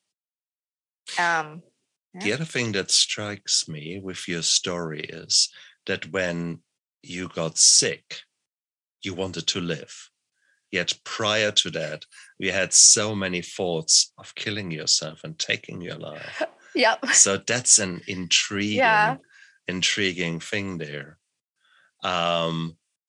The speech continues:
Speaker 2: was that
Speaker 1: Yeah.
Speaker 2: because suddenly you were no longer in control? Was that, what was the
Speaker 1: Um,
Speaker 2: difference?
Speaker 1: I think so. I, you know what? I have never actually thought about it like that before.
Speaker 2: Uh-huh.
Speaker 1: Um, but yeah, I think it was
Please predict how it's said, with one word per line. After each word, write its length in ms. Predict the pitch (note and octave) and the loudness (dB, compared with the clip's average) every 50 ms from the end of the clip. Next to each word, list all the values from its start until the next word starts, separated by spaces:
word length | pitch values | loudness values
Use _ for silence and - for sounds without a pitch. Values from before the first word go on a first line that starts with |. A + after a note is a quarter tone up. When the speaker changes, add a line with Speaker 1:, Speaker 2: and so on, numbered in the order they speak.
| - - - | -20 -6 -2
Speaker 2:
was 100 | G3+ F#3+ | 0 2
that 100 | F3+ F3 F3 F3 F3 | 4 4 4 2 2
Speaker 1:
Yeah. 40 | F#3 | 0
Speaker 2:
because 220 | A3+ G3+ - - - | 0 0 2 4 6
suddenly 400 | - G#2+ G2 - G2 F2+ F2 F2 | 6 6 4 2 0 0 0 0
you 360 | F2+ E2+ E2 D#2+ F#2+ G2+ G2+ | -2 -4 -4 -2 -2 -2 -2
were 240 | F#2 E2 F#2 F2+ F2 | -2 -2 -2 -2 0
no 160 | E2+ F2 E2+ | 0 -2 -2
longer 300 | E2 E2+ E2 E2 D#2+ E2 | -2 -2 -2 -2 -2 -4
in 160 | D#2+ D#2 D#2+ | -4 -4 -6
control? 680 | D#2+ - E2+ E2 E2 - - F2 D#2+ D#2 F#2+ B2 D#3 - _ _ _ _ _ _ - _ _ _ _ _ _ _ _ _ | -8 -8 -8 -8 -6 -6 -4 -4 -4 -6 -6 -10 -14 -16 _ _ _ _ _ _ -20 _ _ _ _ _ _ _ _ _
Was 280 | F2 F2 E2+ D#2+ - - | -4 -2 -2 -2 -2 -2
that, 340 | - E2+ E2 E2 D#2+ - E2+ D#2 | -2 -2 -2 -2 -4 -6 -10 -6
what 240 | D2 G2 A#2+ C#3 - | -4 -4 -4 -2 -4
was 180 | F3+ D#3 C#3+ - | -4 -6 -4 -4
the 140 | - D#3+ A3+ | -2 2 2
Speaker 1:
Um, 80 | A#3 | 4
Speaker 2:
difference? 560 | A#3+ A#3+ A#3+ A#3+ A#3+ - D#3 D3 - - - - B3 | 4 2 2 0 -2 -4 -4 -2 -2 -2 0 2 2
Speaker 1:
I 100 | C4 C4 | 0 0
think 440 | - - - F4+ F4 B4 B4 - | -2 -2 0 0 0 0 -2 -4
so. 500 | - - - - - - - - - - | -6 -6 -6 -6 -6 -8 -8 -4 0 4
I, 720 | A4+ C#5 E5 D5 E4+ A#3 F#3+ F3+ F#3 - - A#3+ C#4 C4+ - - B3+ A#3 - | 6 6 6 6 6 6 6 6 6 4 4 4 4 2 0 -6 -12 -12 -6
you 100 | - B3+ | -4 0
know 160 | A#3 C4+ D4+ | 2 2 4
what? 260 | G#4 D#4+ C4+ A#3+ E4 - | 4 6 6 4 4 4
I 100 | C4+ C4 | 4 4
have 140 | C4+ D#4 D4+ | 4 2 4
never 220 | C#4 G#3+ G3+ A#3 | 4 4 4 6
actually 380 | A#3 A#3 C#4+ - - - A#3 A#3+ - - | 4 4 4 2 2 2 2 2 2 0
thought 220 | - G#3 F#3 - - | 0 2 2 2 4
about 280 | - - B3+ A#3+ A3 G#3+ | 4 6 6 6 8 6
it 120 | G#3 G3+ | 6 4
like 220 | A3+ A#3 C4+ - | 2 0 0 2
that 220 | - A3 G3+ F#3+ - - | 2 2 2 2 0 0
before. 680 | A#3 D4 C4+ C4+ _ A3+ G#3 G3 F3+ E3 F3 A3+ B4+ C#5 | -2 -2 -2 -2 _ 0 2 2 4 4 4 4 4 2
Speaker 2:
Uh-huh. 280 | - F2+ F2+ - - - - _ _ _ _ | 0 -4 -8 -8 -10 -14 -16 _ _ _ _
Speaker 1:
Um, 540 | A#3 B3 A#3 A3+ A3 A3 A3 G#3+ G#3 G3 G3+ - _ _ _ _ _ _ _ _ - - _ | 0 2 2 4 4 2 2 0 -4 -12 -18 -20 _ _ _ _ _ _ _ _ -20 -20 _
but 240 | G#3 A#3 A#3 A#3+ A3+ G#3 G#3 | -6 -4 -4 -4 -4 -6 -2
yeah, 160 | C4+ C#4+ F#4 | 0 2 2
I 80 | C4+ G3 | 2 2
think 240 | G3 - A#3+ A#3+ B3+ | 0 -2 -8 -6 -6
it 140 | D4+ - - | -6 -6 -2
was 440 | B3 B3 A#3+ A#3 A#3+ A#3+ A3+ A3 | 0 2 2 2 2 0 -4 -8